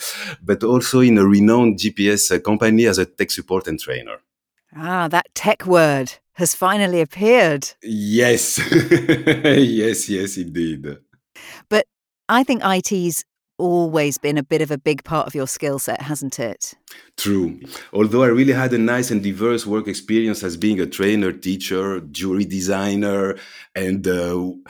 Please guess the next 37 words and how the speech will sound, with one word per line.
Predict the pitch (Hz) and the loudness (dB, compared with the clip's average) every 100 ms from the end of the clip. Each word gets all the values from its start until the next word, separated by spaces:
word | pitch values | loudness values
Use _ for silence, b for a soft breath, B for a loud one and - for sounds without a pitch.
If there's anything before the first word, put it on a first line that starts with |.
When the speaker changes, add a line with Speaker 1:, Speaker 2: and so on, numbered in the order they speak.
| B B - | B B -8
Speaker 1:
a | 85 | -6
pharmaceutical | - 110 110 127 113 113 107 104 | -2 0 0 0 0 2 0 2
order | 107 104 | 0 0
management | 101 101 107 95 90 90 87 | 0 2 0 -2 -4 -4 -4
person, | 101 117 131 156 160 - B B B - | -2 -2 0 0 -2 -6 B B B -6
uh, | 92 92 98 | -4 -2 -4
I | 110 | -6
can | 104 123 110 | 0 0 4
say | 139 139 | 4 4
that | 113 104 | 2 -2
I | 110 | -2
T | 117 | 0
has | 120 | 0
always | 110 107 | 2 0
been | 95 90 | -2 -4
part | 82 71 73 | -4 -6 -8
of | 87 | -8
my | 73 | -8
life. | 69 67 64 - B - | -6 -8 -12 -18 B -4
And | 98 | 0
even | 123 135 113 | 2 2 2
back | 127 | 0
in | 131 | 0
the | 110 | 0
days | 101 131 110 | 2 2 2
when | 110 127 | 0 0
I | 110 | 0
was | 131 131 | -2 -2
actually | 92 98 85 85 | -4 -4 -2 -2
a | 76 | -2
jewelry | 90 92 | -6 -8
designer | 80 78 101 120 | -6 -4 -2 -4
and | 104 95 | -4 -4
a | 90 | -4
teacher | - 135 98 80 | -4 -6 -6 -6
in | 78 | -6
jewelry, | 76 78 82 98 143 | -10 -10 -6 -4 -6